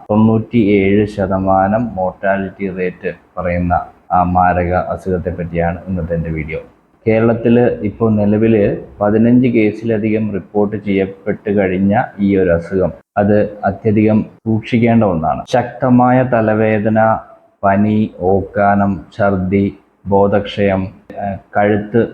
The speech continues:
തിരിക്കുന്നതിനുണ്ടാവുന്ന ബുദ്ധിമുട്ട് എന്നീ ലക്ഷണങ്ങളോടുകൂടിയാണ് ഈ അമീബിക്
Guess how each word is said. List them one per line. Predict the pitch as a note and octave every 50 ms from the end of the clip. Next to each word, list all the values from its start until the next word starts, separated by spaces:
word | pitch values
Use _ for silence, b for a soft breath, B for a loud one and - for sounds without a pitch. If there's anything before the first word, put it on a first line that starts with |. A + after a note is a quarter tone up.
| -
തിരിക്കുന്നതിനുണ്ടാവുന്ന | A2 G2+ G2+ F2+ G#2 G#2 G#2 G#2 G#2 G#2 G#2 G2+ G2 F#2+ F#2+ G2 G2 G2 G2+ G2+
ബുദ്ധിമുട്ട് | G2 F#2+ F2+ F2+ F#2+ F#2+ G2 F#2 F2+ G2
എന്നീ | F#2+ F#2+ - - G2+ G#2+ A2 A#2 A#2+ A#2+
ലക്ഷണങ്ങളോടുകൂടിയാണ് | A#2 G#2+ G2+ - - A2 G#2+ G#2 G#2+ G#2 G#2 G#2+ G#2+ G#2 G#2+ G#2+ G#2 G#2 G2+ G#2 G2+ F#2+ F#2 F#2 F#2 F#2+ F#2+ F#2 - - - _ _ _ _ _
ഈ | F#2 F#2+ F#2 F2+
അമീബിക് | E2+ F2 F#2 F2+ F#2+ F#2+ G2 G2+ F#2 G2+ G2 -